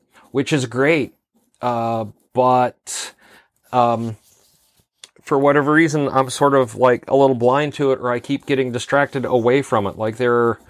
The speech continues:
one, two, three, like, three cards, four cards I have up there,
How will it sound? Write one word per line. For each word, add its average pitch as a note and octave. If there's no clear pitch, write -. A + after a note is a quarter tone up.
one, C#3
two, C#3+
three, D3
like, B2
three G#3
cards, A3
four D3+
cards F#3
I D#3+
have D#3
up -
there, E3+